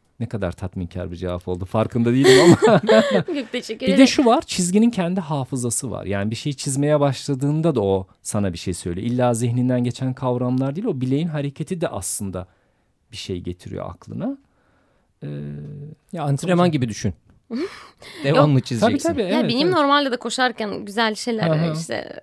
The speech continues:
Speaker 2: aklıma geliyor da işte, e, bazen <laughs> tıkanıyor insan. Bir de özellikle bir şey, bir şey çizmek gerektiğinde oluyor.
Speaker 1: Evet.
Speaker 2: Ha, böyle
Speaker 1: Evet.
Speaker 2: oturayım çizeyim bir şeyler değil, işte şu keçi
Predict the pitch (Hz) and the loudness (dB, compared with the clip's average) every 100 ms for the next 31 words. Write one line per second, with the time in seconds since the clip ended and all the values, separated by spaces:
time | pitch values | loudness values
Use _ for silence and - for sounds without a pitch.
0 | - 214 - 233 247 262 320 339 269 269 | -14 -12 -6 -2 -2 -2 -4 -2 -2 -2
1 | 247 254 - - - 247 240 240 269 269 | -6 -8 -10 -12 -10 -10 -8 -4 -2 -2
2 | 302 311 339 311 - - 277 262 214 220 | -4 -4 -6 -8 -12 -4 -2 0 -2 -4
3 | 339 415 269 247 294 330 285 262 208 240 | -4 -4 -2 -2 0 0 -2 -6 -4 -2
4 | 302 269 330 302 247 _ - 214 226 - | 0 0 -6 -10 -12 _ -10 -8 -6 -4
5 | 269 - 220 247 214 233 220 - 247 226 | -4 -4 -6 -4 -2 -4 -4 -6 -6 -6
6 | 208 180 _ _ _ - 139 120 69 185 | -6 -8 _ _ _ -6 -4 -2 -6 -8
7 | _ _ 240 240 247 226 269 302 285 269 | _ _ -4 -2 0 0 0 0 -2 -4
8 | 233 247 240 262 262 254 240 349 302 - | -6 -6 -6 -4 -2 -2 0 -2 -2 -6
9 | 240 - 117 117 120 - - 233 - | -8 -6 -4 -4 -6 -8 -12 -12 -10